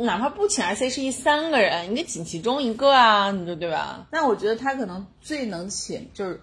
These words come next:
Speaker 2: 如果S H E里面最能来的估计是 Ella。
Speaker 1: 我觉得不是，我觉得应该是 Hebe。
Speaker 2: 我觉得 Hebe 的性格应该他自己不会选择要来。
Speaker 1: 因为 Hebe 她是自己出过，就是单飞出过很多张专辑，而且就是评价很好的。
Speaker 2: 但是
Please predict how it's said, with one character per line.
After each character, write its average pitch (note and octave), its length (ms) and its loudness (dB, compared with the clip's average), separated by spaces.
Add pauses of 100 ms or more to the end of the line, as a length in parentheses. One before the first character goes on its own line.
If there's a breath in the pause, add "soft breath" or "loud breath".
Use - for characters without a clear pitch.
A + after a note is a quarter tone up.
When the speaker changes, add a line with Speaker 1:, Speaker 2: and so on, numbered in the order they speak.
(200 soft breath)
Speaker 2:
如 A3+ 100 -4
果 C#4 60 6
S B3 360 0
H C4 180 -4
E C#4 100 -6
里 A3 80 -2
面 E3+ 200 -6
最 A3+ 120 -4
能 G3 180 -8
来 E3+ 140 -4
的 F#3+ 60 -6
估 G#3 160 -6
计 A3+ 100 -4
是 A3+ 100 -6
Ella。 G#3 500 -2 (1000)
Speaker 1:
我 G#3 200 8
觉 F3 160 0
得 E3 100 2
不 D#3+ 180 -10
是， - 180 -6
我 E3 140 0
觉 F3+ 160 -2
得 G#3+ 60 2
应 A3 80 2
该 A3 140 2
是 G3+ 100 -8 (100)
Hebe。 - 420 -4 (1000)
Speaker 2:
我 G3+ 140 -2
觉 G3+ 120 -4
得 E4 80 2
Hebe F4 400 -2
的 G#3+ 100 4
性 C4 300 -2
格 E3+ 100 2
应 E3+ 100 0
该 G3+ 140 0
他 A3+ 240 -6 (340)
自 - 140 -10
己 G3 140 -4
不 E3 240 -4
会 G3 140 0
选 F#3 180 -8
择 D3 80 -8
要 D3 160 -4
来。 - 380 -10
Speaker 1:
因 E4+ 120 0
为 E4 160 4
Hebe E4 420 0
她 B3+ 160 2
是 C4 180 -2
自 C4 120 -8
己 G3+ 140 -4
出 - 180 -6
过， G#3 240 6
就 A#3 160 0
是 A3 60 2
单 B3+ 240 2
飞 C4+ 100 0
出 C4 140 -6
过 B3 140 4
很 D#3 140 0
多 F#3 140 -4
张 G#3+ 200 2
专 A3+ 240 2
辑， F3+ 180 -6
而 E3 160 2
且 F#3+ 180 0
就 G#3+ 260 0
是 G3+ 220 -4
评 D#3+ 240 -8
价 A#3+ 160 6
很 G3+ 180 -2
好 G#3 220 4
的。 C5 100 0
Speaker 2:
但 B4 80 0
是 - 60 4